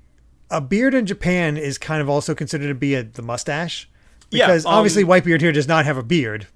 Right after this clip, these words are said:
Speaker 1: but
Speaker 2: Yeah, so we have, hi-, his name in Japanese is, uh, Shirohige, and Shiro means white, of course.
Speaker 1: Hmm.
Speaker 2: Uh, but Hige is sort of like,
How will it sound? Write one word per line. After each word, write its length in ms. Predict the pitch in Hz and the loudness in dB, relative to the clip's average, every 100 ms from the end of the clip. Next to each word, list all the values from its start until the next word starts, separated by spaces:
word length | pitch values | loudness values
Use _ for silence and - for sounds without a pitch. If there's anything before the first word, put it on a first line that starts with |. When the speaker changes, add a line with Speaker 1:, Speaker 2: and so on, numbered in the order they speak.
| - | -10
Speaker 1:
but 240 | 127 107 - | -8 -8 -10
Speaker 2:
Yeah, 260 | 131 117 - | -6 -6 -6
so 160 | - | -6
we 120 | 180 196 | -2 0
have, 300 | 240 180 - | 0 -2 -6
hi-, 80 | 170 | -4
his 220 | 165 175 156 | 0 0 0
name 180 | 220 185 | 0 0
in 60 | |
Japanese 500 | 156 143 131 131 117 | 0 0 -2 -6 -6
is, 160 | 113 - | -8 -6
uh, 360 | 98 95 92 - | -6 -6 -8 -10
Shirohige, 800 | 127 - 170 156 131 139 160 - _ _ - | -12 -6 -2 0 -2 -4 -4 -6 _ _ -12
and 420 | 123 113 107 110 | -10 -10 -12 -12
Shiro 320 | - - 143 120 | -8 -4 -4 -4
means 220 | 113 98 | -8 -8
white, 220 | 101 90 | -10 -10
of 100 | 85 | -14
course. 320 | 101 80 - - - | -14 -14 -16 -20 -14
Speaker 1:
Hmm. 160 | 147 131 | -8 -6
Speaker 2:
Uh, 100 | 113 | -6
but 180 | 127 - | -6 -4
Hige 380 | 220 190 123 143 | 0 0 0 -4
is 140 | 139 | -6
sort 160 | 160 147 | -2 -2
of 100 | |
like, 140 | 147 | -4